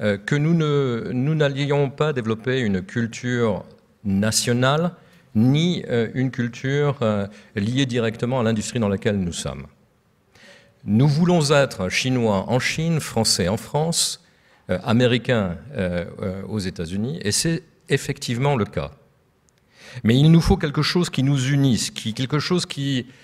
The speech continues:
euh, nous permette de nous caractériser en tant que communauté. Et nous avons choisi de le faire à travers des convictions. Nous avons six convictions fortes que je vais vous présenter.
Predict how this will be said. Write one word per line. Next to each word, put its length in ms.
euh, 220
nous 160
permette 500
de 120
nous 100
caractériser 800
en 120
tant 220
que 100
communauté. 600
Et 120
nous 160
avons 180
choisi 340
de 60
le 80
faire 240
à 80
travers 340
des 140
convictions. 680
Nous 180
avons 160
six 300
convictions 500
fortes 480
que 160
je 120
vais 120
vous 140
présenter. 560